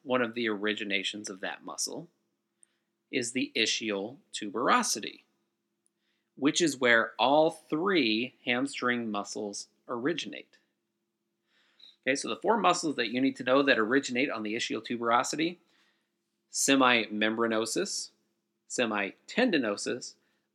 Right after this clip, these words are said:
biceps femoris, and adductor magnus.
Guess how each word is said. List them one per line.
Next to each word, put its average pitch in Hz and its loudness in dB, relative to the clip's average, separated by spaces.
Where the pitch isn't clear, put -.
biceps 156 2
femoris, 127 2
and 104 -2
adductor 107 0
magnus. 98 -4